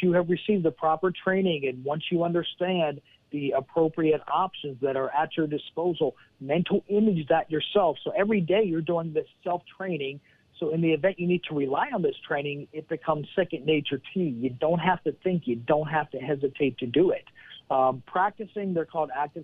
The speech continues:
shooter exercises. Those are good for organizations to do.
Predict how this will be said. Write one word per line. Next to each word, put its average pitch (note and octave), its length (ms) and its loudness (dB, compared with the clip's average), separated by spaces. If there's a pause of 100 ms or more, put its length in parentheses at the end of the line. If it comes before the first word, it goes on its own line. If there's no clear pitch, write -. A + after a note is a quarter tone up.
(140)
shooter D#3 280 0
exercises. C3 800 -10 (440)
Those A3+ 180 2
are D4+ 80 0
good A3 240 2
for F#3 120 2
organizations D3+ 800 0
to B2 60 -12
do. C3 320 2